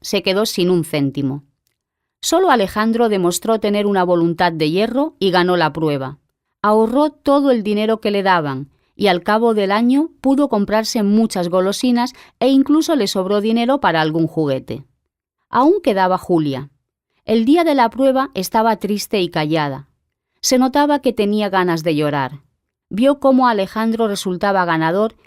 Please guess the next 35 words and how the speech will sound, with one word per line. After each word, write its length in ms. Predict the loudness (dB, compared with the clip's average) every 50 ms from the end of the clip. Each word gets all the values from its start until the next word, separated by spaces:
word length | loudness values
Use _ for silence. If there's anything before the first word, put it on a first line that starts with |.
| _ _ _
y 100 | -2 0
aguantó 480 | 2 4 4 4 2 2 0 0 0 2
la 140 | 2 0 0
cara 280 | 0 0 0 0 0
de 120 | -2 -2 -4
sus 260 | -4 -6 -8 -10 -6
tíos 320 | _ -2 0 0 0 0
y 60 | 0 0
abuelos, 580 | 0 2 2 2 2 0 0 -4 -8 -14 -20 _ _
que 120 | -4 -2
parecían 600 | 0 0 0 0 -2 -2 -2 -2 0 0 0 0
decirle: 580 | -2 -2 -2 -2 -2 -2 -2 -2 -6 -8 -10 -14 _ _
"Qué 220 | -4 0 0 2 2
desastre 600 | 0 -2 -2 -2 -2 -4 -4 -6 -6 -4 -2 0
de 100 | 0 0
niña, 440 | 0 0 0 0 -2 -4 -4 -6 -8 -4
no 140 | -2 0
has 80 | 0 -2
sido 320 | 0 0 0 0 0 0
capaz 380 | 0 -2 -2 0 0 -2 -2 -2 _
de 100 | -4 -4
ahorrar 340 | -2 -2 0 -2 -2 -2 0
nada". 480 | 0 0 0 0 0 -2 -4 -8 -12 _ _ _ _ _ _ _ _ _ _ _ _
Nadie 300 | 0 0 2 2 0 0
sospechaba 800 | -2 -4 -4 -2 -6 -6 -4 -2 0 0 0 0 -2 -4 -4 -8 _
que, 300 | -2 0 0 0 -2 -4 _
unas 280 | 0 0 2 2 0 -2
semanas 520 | -2 -2 0 0 0 0 0 -2 -2 -2
antes, 460 | 0 0 0 0 0 -2 -4 -4 -8 _ _ _ _ _ _
Julia 420 | _ _ 2 4 4 4 2 0 0
había 340 | -2 -2 0 2 0 0 0
concebido 720 | 0 -2 -2 -2 -2 -4 -2 0 0 0 0 0 0 0
un 200 | 0 0 0 0
plan 220 | 0 0 0 0
secreto. 680 | -2 -2 -6 -4 -4 -4 -4 -4 -4 -6 -8 -12 -14 -14